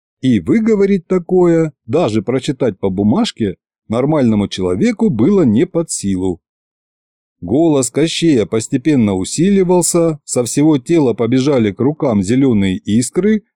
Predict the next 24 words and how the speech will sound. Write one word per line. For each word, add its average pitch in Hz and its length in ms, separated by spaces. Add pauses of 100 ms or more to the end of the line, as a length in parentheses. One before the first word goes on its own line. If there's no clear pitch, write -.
а 101 120
потом, 147 420
когда 147 340
ладони 139 440
царя-батюшки 120 840
засверкали 135 680
уже 120 320
совсем 123 480
невыносимо 110 640
ярким 107 440
светом, 185 600 (260)
вдруг 170 460
метнулись 147 580
вперёд, 190 500 (240)
образовав 147 680
свою 143 420
дорожку 127 560
над 123 240
лунной, 127 640 (200)
только 190 300
зелёную 127 680
и 101 140
более 180 460
яркую. 90 760